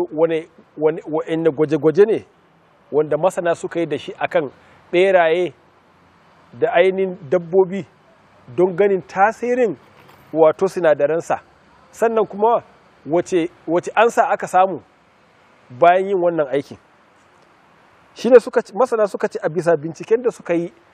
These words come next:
da wannan itace akan ainihin dabbobi irin su ɓera da makamantansu, sun samu yana da anti-hyperglycemic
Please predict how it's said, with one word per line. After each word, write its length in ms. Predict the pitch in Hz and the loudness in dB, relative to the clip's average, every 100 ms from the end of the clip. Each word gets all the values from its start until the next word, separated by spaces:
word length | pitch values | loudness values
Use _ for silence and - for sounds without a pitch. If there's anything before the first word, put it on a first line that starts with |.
| _ _ | _ _
da 140 | 120 156 | 2 2
wannan 280 | 214 185 196 | 4 0 -4
itace 440 | 175 175 - 147 - _ _ _ _ _ _ | -2 -2 -2 -8 -12 _ _ _ _ _ _
akan 260 | - - 214 - | -2 0 0 0
ainihin 360 | 175 175 170 | -2 -2 -2
dabbobi 460 | 180 156 180 165 170 | -2 0 -2 -2 -6
irin 160 | 202 185 | -4 -6
su 100 | - | -6
ɓera 260 | - 175 180 | 2 2 2
da 80 | 156 | -2
makamantansu, 720 | 160 156 143 143 196 196 156 _ - - | -6 -4 -4 -2 -2 -2 -8 _ -20 -20
sun 200 | - 185 | -2 -2
samu 320 | 170 196 190 | 4 4 4
yana 180 | 175 180 | 0 0
da 120 | 147 156 - | 0 -2 -2
anti-hyperglycemic 1500 | 156 151 - 139 - 156 - 143 120 147 151 135 180 185 | -4 -4 -12 -10 -2 0 0 -6 -2 0 0 0 -6 -6